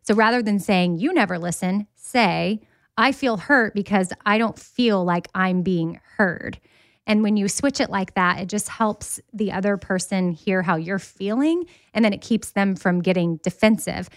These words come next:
And then vice versa, if you both speak to each other this way, it's very helpful in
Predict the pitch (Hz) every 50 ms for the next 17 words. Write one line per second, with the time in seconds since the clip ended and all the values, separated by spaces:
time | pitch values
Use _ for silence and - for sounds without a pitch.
0 | _ _ - 233 233 226 220 202 214 220 220 208 - - - 196 190 180 - 175
1 | 170 175 190 - - 185 180 170 196 185 175 - - - - - 214 202 - -
2 | - 190 170 165 - - 165 156 170 165 156 170 165 - 180 170 165 165 165 160
3 | - - - 180 180 180 175 175 165 - - 220 202 196 - - 180 175 175 -
4 | - 202 196 185 185 180 170 170